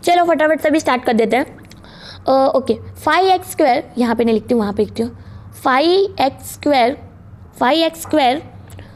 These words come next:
फ़ाइव एक्स स्क्वायर माइनस फिफ्टीन एक्स वाई स्क्वायर, ये हमारा question है। ओके, Done, समझ में आया इतना, ये question था हमारा। अब हम यहाँ लिख देते हैं फ़ाइव एक्स स्क्वायर वाई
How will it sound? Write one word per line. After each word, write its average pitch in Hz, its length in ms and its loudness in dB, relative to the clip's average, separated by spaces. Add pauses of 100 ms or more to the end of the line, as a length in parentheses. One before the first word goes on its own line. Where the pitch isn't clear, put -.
(640)
फ़ाइव 285 200 2
एक्स 349 160 0
स्क्वायर 330 220 2
माइनस 294 560 0
फिफ्टीन 339 480 -2 (140)
एक्स - 300 -6
वाई 277 400 2
स्क्वायर, 202 380 -2 (280)
ये 254 60 4
हमारा 277 200 2
question 285 360 0
है। 294 140 0
ओके, 254 220 0 (460)
Done, 302 240 2 (360)
समझ 302 200 2
में 302 120 4
आया 302 80 2
इतना, 294 220 0
ये 269 200 2
question 311 360 0
था 320 40 2
हमारा। 294 320 2 (380)
अब 339 120 2
हम 370 140 4
यहाँ 320 180 2
लिख 240 120 2
देते 196 240 2
हैं 196 200 -2 (1120)
फ़ाइव 349 240 2
एक्स - 360 -4
स्क्वायर 339 460 2
वाई 247 360 2